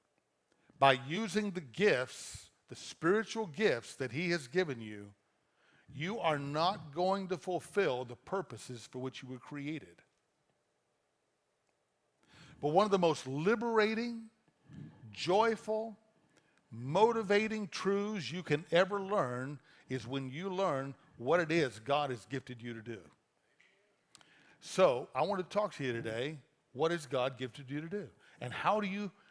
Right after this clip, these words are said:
how do you dis-, decide that? How do you discern what that is? There's some very tangible ways that you can know what God is doing.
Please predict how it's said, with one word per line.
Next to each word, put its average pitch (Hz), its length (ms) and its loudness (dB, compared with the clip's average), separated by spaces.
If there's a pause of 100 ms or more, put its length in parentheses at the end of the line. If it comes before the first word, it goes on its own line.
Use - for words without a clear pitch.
how 185 140 2
do 220 80 0
you 220 100 -4
dis-, - 320 -10 (160)
decide 196 460 0
that? 104 140 -2
How 175 160 4
do 202 100 -4
you 214 100 -6
discern 165 720 -2 (280)
what 147 220 2
that 147 160 4
is? 117 240 0
There's 180 240 2
some 147 320 -6
very 175 400 2 (320)
tangible 185 720 -2 (180)
ways 131 600 2 (800)
that 135 100 -8
you 135 180 -6
can 180 280 0
know 143 460 6 (320)
what 135 160 -6
God 120 200 0
is 117 160 -4
doing. 107 320 -4